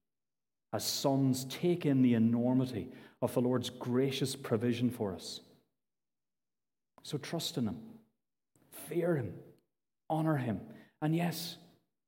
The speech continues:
look at what he gave. The Lord's provision, yes, everything, but look at what he gave specifically. Look at his provision. What did the Lord give?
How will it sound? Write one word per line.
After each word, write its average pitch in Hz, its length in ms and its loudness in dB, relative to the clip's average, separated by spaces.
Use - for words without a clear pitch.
look 147 220 2
at 131 80 -2
what 143 160 -4
he 139 100 -2
gave. 139 360 -4
The 147 60 0
Lord's 160 260 4
provision, 131 640 2
yes, 151 440 -4
everything, 139 520 2
but 117 140 -8
look 151 340 0
at 131 120 -6
what 127 280 -6
he - 140 -6
gave 113 420 -4
specifically. 110 760 -8
Look 196 340 0
at 180 60 6
his 170 180 2
provision. 131 580 -2
What 151 100 -4
did 160 100 0
the 147 80 0
Lord 135 260 2
give? 127 300 0